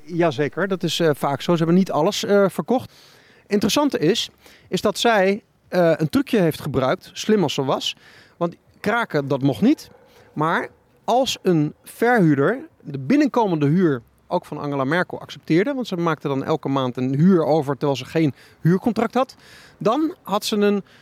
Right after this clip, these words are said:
na drie maanden een officieel contract binnen. En dat wist zij, daarom kraakte zij. En zo konden ze zich in het systeem naar binnen kraken, waardoor ze dus als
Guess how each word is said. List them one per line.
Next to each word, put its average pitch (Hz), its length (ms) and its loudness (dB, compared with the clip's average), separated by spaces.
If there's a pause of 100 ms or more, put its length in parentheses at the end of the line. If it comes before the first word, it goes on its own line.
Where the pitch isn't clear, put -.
(140)
na 185 160 0
drie 214 180 2
maanden 196 360 2
een 180 120 -2
officieel 185 480 0
contract - 480 -6
binnen. 139 380 0
En 127 100 -8
dat 151 320 -4
wist 143 260 -2
zij, 262 440 2
daarom 160 380 0
kraakte 214 340 -2
zij. 226 400 2
En 180 140 -4
zo 190 180 4
konden 190 280 0
ze 160 140 -2
zich 185 320 -2 (360)
in 226 120 2
het 233 160 2
systeem 208 460 2
naar 185 180 2
binnen 175 320 2
kraken, 156 420 -2
waardoor 151 280 2
ze 165 80 -4
dus 156 160 -2
als 147 220 -4